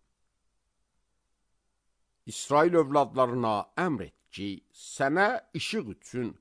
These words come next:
xalis sıxma zeytun yağı gətirsinlər.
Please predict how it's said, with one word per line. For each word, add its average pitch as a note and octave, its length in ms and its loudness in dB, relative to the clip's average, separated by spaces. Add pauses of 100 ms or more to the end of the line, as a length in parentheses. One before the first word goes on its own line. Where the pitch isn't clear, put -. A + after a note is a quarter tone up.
(320)
xalis G#3 920 6 (100)
sıxma F3 580 0
zeytun C#3 480 -2
yağı G#2 400 -2
gətirsinlər. - 680 -20